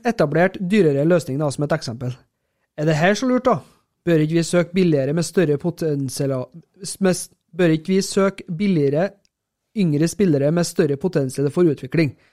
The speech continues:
Det er spørsmålet hvis det kommer en, eh, litt sånn, ja, Skjelbre Henriksen-type. Yngre, uerfarent utviklings-, utviklingsobjekt hvis det blir signert, signert til klubben av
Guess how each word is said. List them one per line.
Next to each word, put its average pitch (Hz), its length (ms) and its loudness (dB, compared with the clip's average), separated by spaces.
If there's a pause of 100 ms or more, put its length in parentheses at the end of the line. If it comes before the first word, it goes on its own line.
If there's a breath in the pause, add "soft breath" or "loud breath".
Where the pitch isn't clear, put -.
(500)
Det 180 80 4
er 185 100 2
spørsmålet 151 440 2
hvis 156 160 0
det 156 80 -8
kommer 156 240 -2
en, 156 140 0 (140)
eh, 151 260 2
litt 151 260 -2
sånn, 147 280 0 (600 loud breath)
ja, 208 140 0
Skjelbre 151 480 0
Henriksen-type. 117 720 -4 (1700)
Yngre, 202 480 4
uerfarent 165 680 2
utviklings-, 135 640 -2 (140)
utviklingsobjekt 139 920 0
hvis 170 160 -2
det 160 160 2
blir 165 80 0
signert, 143 480 -2
signert 151 480 -4
til 156 80 -2
klubben 151 320 0
av 147 140 0